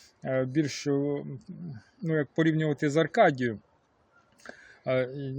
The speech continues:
і що вважається, якби, ну, на мій погляд, еталоном всіх властивостей і смакових, і по консистенції,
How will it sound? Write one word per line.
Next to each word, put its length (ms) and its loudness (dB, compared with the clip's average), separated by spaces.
і 140 -2
що 280 0
вважається, 640 2
якби, 280 -2
ну, 180 0
на 120 2
мій 220 0
погляд, 440 2
еталоном 800 4
всіх 480 -2
властивостей 1000 -2
і 40 -6
смакових, 580 -2
і 100 0
по 140 -6
консистенції, 760 -4